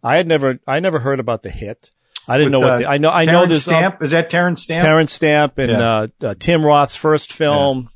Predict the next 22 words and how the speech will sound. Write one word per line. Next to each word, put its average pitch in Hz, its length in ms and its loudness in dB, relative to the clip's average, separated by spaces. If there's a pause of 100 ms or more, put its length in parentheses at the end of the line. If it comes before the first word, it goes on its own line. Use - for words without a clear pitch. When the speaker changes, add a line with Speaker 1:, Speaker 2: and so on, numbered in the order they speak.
Speaker 1:
John 135 300 -2
Hurt 135 280 -4
plays 131 260 -6
an 123 80 -12
assassin, 117 580 -10 (840)
uh, 127 120 0
directed 139 380 0
by 127 120 2
Stephen 123 340 -4
Frears. 107 380 -8 (100)
I 170 180 2
never 185 300 2
in 185 80 0
a 175 40 -2
million 170 360 -2
years 139 260 -4
would 127 180 -6
have 120 240 -8 (140)
thought 147 360 0
of 147 60 0
that 147 180 2
film, 143 420 -6